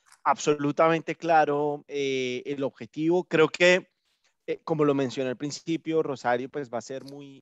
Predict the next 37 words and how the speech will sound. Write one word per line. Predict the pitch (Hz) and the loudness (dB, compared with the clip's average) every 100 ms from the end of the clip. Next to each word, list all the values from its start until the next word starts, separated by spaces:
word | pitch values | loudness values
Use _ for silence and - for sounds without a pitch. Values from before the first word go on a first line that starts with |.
| _ | _
relevante | - 151 147 131 123 123 117 143 | -6 -4 -2 0 -2 -4 -6 -4
ver | 143 | -4
la | 143 | -4
implementación | 139 143 135 123 113 - 117 110 110 | -8 -8 -10 -10 -12 -14 -12 -10 -8
de | 135 | -2
la, | 139 123 107 _ _ _ _ _ _ - | 0 0 -4 _ _ _ _ _ _ -20
de | 123 - 139 | -8 -2 0
la | 127 | 0
ley, | 127 131 127 135 135 139 | 0 0 0 0 -2 -4
eh, | - 147 139 | 0 0 2
de | 143 | 0
lo | 127 | -2
que | - | -4
será | - 117 120 | -4 0 0
la | 143 127 | 0 -2
ley | 123 | -4
FinTech, | 113 131 120 135 - _ _ _ _ - | -8 -14 -12 -12 -12 _ _ _ _ -4
eh, | 143 - | -4 -2
de | 139 127 | -4 -6
Chile, | - 202 196 220 - | -2 0 2 0 -2
y | 190 156 | -12 -4
creo | 156 147 151 147 | 4 6 6 4
que, | 165 156 156 156 151 147 - | 4 4 2 -2 -4 -10 -12
creo | 139 135 | -12 -10
que | 131 | -12
sin | 147 | -14
duda | 127 110 | -14 -14
alguna | 117 139 135 | -14 -14 -12
el | 131 120 | -12 -8
reto | 131 120 131 | -8 -10 -12
que | 131 | -12
viene | 120 110 107 113 120 _ _ _ | -10 -10 -10 -12 -16 _ _ _
es | 139 127 | -6 0
grande, | 139 135 139 | 2 2 0
pero, | 139 127 117 110 - | -4 -6 -6 -10 -12
pero | - 113 | -10 -10
pues | - 110 - | -10 -14 -16